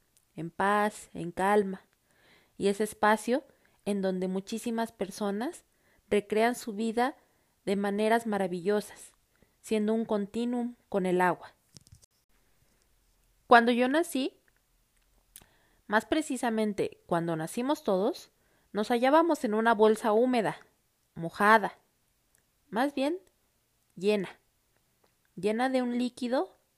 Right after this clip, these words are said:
el llamado líquido amniótico. Tú, yo, todos pasamos por ese proceso en nuestro primer contacto con el agua, en el útero de nuestra madre. Simbólicamente,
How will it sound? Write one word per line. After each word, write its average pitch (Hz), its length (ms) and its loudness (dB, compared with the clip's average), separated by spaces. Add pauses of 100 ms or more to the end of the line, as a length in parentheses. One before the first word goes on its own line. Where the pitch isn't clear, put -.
(180)
el 196 140 -2
llamado 202 400 2
líquido 233 640 0
amniótico. 214 640 -4 (960)
Tú, 294 540 2
yo, 247 400 4 (580)
todos 254 240 0
pasamos 214 460 -4
por 185 160 -4
ese 190 160 -6
proceso 208 720 -4
en 196 100 -2
nuestro 196 340 -6
primer 208 380 0
contacto 220 480 -6
con 190 140 -4
el 165 120 -2
agua, 175 280 -4 (640)
en 185 120 -4
el 180 160 0
útero 214 320 -2
de 202 120 0
nuestra 165 320 -4
madre. 175 400 -2 (1080)
Simbólicamente, 233 1080 -2